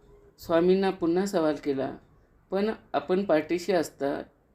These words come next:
चिंता आम्ही कशास करावी?" स्वामी सहज पुन्हा बोलले, "ते तर माझे भक्त, भक्तास दिलेले वचन आहे, योगक्षेमम वाहम्यहम,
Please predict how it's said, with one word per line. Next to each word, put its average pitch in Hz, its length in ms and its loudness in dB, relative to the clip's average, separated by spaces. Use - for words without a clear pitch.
चिंता 202 400 2
आम्ही 202 420 2
कशास 175 360 -4
करावी?" 123 380 -4
स्वामी 143 400 2
सहज 165 480 0
पुन्हा 160 340 2
बोलले, 120 320 -6
"ते 190 220 2
तर 214 120 4
माझे 170 340 0
भक्त, 156 380 -4
भक्तास 160 760 -4
दिलेले 160 440 0
वचन 147 380 0
आहे, 127 240 -4
योगक्षेमम 170 960 0
वाहम्यहम, 143 600 -2